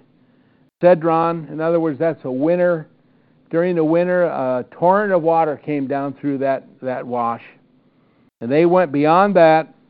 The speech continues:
to the garden, into which he entered, he and his disciples. And Judas also,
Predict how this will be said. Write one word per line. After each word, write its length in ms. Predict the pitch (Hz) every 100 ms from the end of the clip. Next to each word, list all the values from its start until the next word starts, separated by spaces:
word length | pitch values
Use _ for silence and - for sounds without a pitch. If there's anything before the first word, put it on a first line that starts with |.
| _ _ _ _ _ _ _ _ _ _ _ _ _ _ _ _ _ _
to 260 | 165 170
the 100 | 160
garden, 460 | 147 175 190 131 90 _ _ _ _ _ _ _ -
into 240 | 139 147
which 220 | 147 185 -
he 220 | 180 180
entered, 440 | 165 175 143 104 - _ _ _ _ _ _
he 200 | - 190
and 140 | 202 180
his 180 | 185 -
disciples. 600 | 160 - 180 180 127 107 - _ _ _ _ _ _
And 180 | 135 143
Judas 380 | 127 214 214 190 -
also, 720 | 165 233 226 - 131 123 151